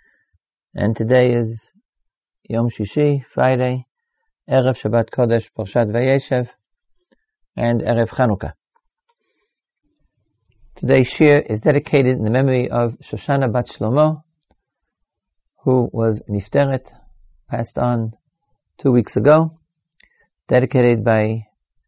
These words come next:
her family in her memory, and Zchut HaTorah, Ta'amod La, V'tehi Nafsha, Tzrura B'tzror HaChaim. In today's, uh,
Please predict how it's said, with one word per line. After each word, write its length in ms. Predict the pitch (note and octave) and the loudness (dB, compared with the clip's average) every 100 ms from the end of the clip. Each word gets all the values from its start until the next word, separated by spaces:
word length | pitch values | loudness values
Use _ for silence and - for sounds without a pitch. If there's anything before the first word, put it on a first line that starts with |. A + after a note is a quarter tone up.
| _ | _
her 140 | - - | -12 -8
family 640 | - C3+ C3+ B2+ B2 A#2+ _ _ _ _ - | -4 -2 0 0 -2 -6 _ _ _ _ -8
in 140 | A2 | -6
her 120 | G#2 G#2+ | -2 0
memory, 540 | C#3 C3 B2+ B2 A#2+ _ _ _ _ _ _ - | 0 2 0 -2 -6 _ _ _ _ _ _ -10
and 260 | F#2 F#2+ G2 - | -6 -6 -6 -12
Zchut 340 | - - A2 A#2 | -10 -6 -4 -4
HaTorah, 520 | - G#2+ B2+ B2+ A#2+ _ _ _ _ _ _ _ | -4 -4 -2 -4 -8 _ _ _ _ _ _ _
Ta'amod 520 | - G#2+ A#2+ A#2+ - | -8 -2 2 2 0
La, 320 | F#2+ A#2+ C3+ C3 _ _ _ | -2 0 -2 -6 _ _ _
V'tehi 340 | - - G#2+ C3 | -18 -10 -4 -4
Nafsha, 520 | A2 - C3+ A#2+ A#2+ _ _ _ _ _ _ _ _ _ _ _ | -4 -4 -4 -4 -6 _ _ _ _ _ _ _ _ _ _ _
Tzrura 540 | - A#2 A2+ B2 A#2+ - | -10 -4 0 0 -2 -6
B'tzror 460 | A2 - - G#2+ G2 | -10 -8 -2 0 0
HaChaim. 300 | - E2 F#2+ _ _ _ _ _ _ _ _ _ _ _ _ _ _ _ _ _ _ _ _ _ _ _ _ _ _ _ _ _ _ _ _ _ | -4 -8 -8 _ _ _ _ _ _ _ _ _ _ _ _ _ _ _ _ _ _ _ _ _ _ _ _ _ _ _ _ _ _ _ _ _
In 300 | A#2 A#2 A2+ | -4 0 0
today's, 520 | B2 C#3 D3 C#3+ B2+ | 2 4 6 4 2
uh, 260 | B2+ B2 | 2 4